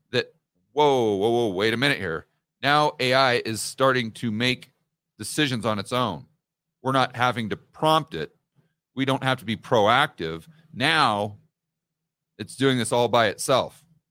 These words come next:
W-, w-, no one did that, or no one asked it to do that. It made that decision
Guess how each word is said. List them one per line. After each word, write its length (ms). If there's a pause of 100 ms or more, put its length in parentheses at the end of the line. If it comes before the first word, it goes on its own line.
(140)
W-, 240
w-, 120
no 180
one 280
did 260
that, 220 (920)
or 100
no 180
one 180 (100)
asked 360
it 200 (340)
to 80
do 180
that. 240 (1160)
It 160
made 380
that 320
decision 560